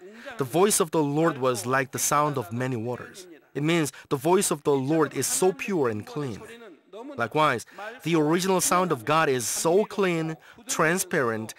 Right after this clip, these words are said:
sweet, and soft, yet resounding as to echo through the entire universe. However, even if you, God,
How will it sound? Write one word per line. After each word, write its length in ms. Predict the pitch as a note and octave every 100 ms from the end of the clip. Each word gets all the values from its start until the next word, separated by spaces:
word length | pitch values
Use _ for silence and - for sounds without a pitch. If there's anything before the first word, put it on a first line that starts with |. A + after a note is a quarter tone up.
| -
sweet, 840 | - - - F#3+ F#3 B2 - - -
and 180 | E3+ E3+
soft, 480 | - G#3 B2+ - -
yet 400 | D3+ F#3 D3+ - - - -
resounding 680 | B2+ F#3 F3+ D#3+ B2+ A#2 A#2+
as 280 | C3+ B2 -
to 220 | - C3+
echo 640 | C#3+ D#3 - A2+ G#2+ G#2 _ _
through 460 | - C#3 C3+ C3 - -
the 260 | A2+ A#2
entire 460 | C3 - C3+ B2 A2
universe. 560 | A2+ A2 F#2 D2+ - - A3 B3+ C4+ A#3+ G#3 G#3+ G#3 G3 D#3+ _ D#3 D3+ D3+ E3+ G3 F#3+ A3+ F3+ D3 - F#3 G3 G#3 F#3+ E3 E3 C#3 D3 G3+ _ _ _ _ _ _ _ A#3
However, 540 | A#3 C#3 G3+ C3+ C3+ - A#3 C#4+ - D4
even 340 | G#3+ A3+ A3
if 260 | G3+ F#3 -
you, 200 | F#3 D3
God, 600 | B2 D3 F3 D3 B2